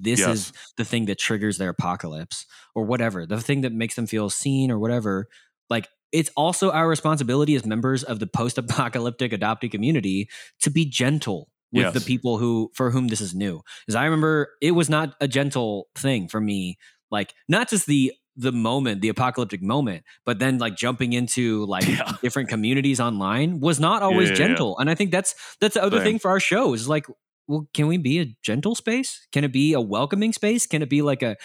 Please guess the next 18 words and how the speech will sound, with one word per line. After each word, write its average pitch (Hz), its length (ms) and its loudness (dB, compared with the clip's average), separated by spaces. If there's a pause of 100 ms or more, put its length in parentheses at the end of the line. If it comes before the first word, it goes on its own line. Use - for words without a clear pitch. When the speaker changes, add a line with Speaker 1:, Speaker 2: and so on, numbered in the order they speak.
(140)
Speaker 1:
"Hey, 131 140 2
this 131 160 0
is 120 80 -2
a 131 60 -2
lot 127 420 0 (400)
and 117 100 -2
you're 117 60 0
gonna 120 140 -2
be 110 160 -2
okay. 92 500 -4 (480)
Welcome," 98 640 -6
you 120 140 0
know, 120 160 0
like, 135 200 -2
that 143 180 -2
kind 98 160 -4
of 82 80 -10
thing. 76 320 -14